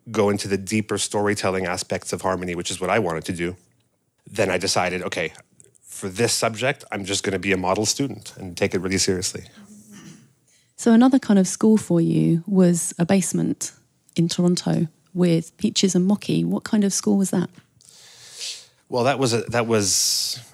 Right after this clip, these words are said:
Speaker 1: a great reminder, I guess, of that fun should be the first goal of music for the way I wanna do it.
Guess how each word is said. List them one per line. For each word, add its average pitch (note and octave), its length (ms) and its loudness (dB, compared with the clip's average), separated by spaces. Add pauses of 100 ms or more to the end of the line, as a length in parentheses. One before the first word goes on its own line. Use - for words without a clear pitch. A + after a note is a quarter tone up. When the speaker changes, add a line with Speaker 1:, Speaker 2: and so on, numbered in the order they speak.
Speaker 1:
a A#2+ 100 -6
great A2 280 4
reminder, G2 840 0
I F#2 80 -2
guess, F2+ 440 -4
of E2+ 760 -6 (540)
that F#2+ 260 -8
fun F#2 360 0
should F2+ 260 -2
be E2+ 380 -6 (340)
the - 80 -10
first - 600 -6
goal E2+ 260 0
of F2 100 -6
music D#2 520 -8 (280)
for - 160 -10
the F2 80 -4
way E2+ 140 0
I F2+ 160 2
wanna D#2+ 280 -2
do D2+ 120 -12
it. C#2 280 -12